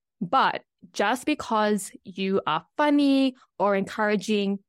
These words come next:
doesn't necessarily mean you are helping your audience understand the value of the topic you're about to teach or understand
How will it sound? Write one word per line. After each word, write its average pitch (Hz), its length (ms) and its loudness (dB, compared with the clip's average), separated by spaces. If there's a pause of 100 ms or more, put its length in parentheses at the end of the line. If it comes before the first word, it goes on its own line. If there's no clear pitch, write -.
(280)
doesn't 262 340 2
necessarily 202 720 0
mean 190 520 0
you 196 160 0
are 196 80 0
helping 190 440 -2
your 190 220 0
audience 180 640 -4 (220)
understand 196 500 -2
the 190 60 2
value 180 840 0
of 175 420 -2
the 202 100 0
topic 190 400 -4
you're 190 80 0
about 185 260 -2
to 196 100 -2
teach 175 460 -6
or 190 180 2
understand 196 720 -2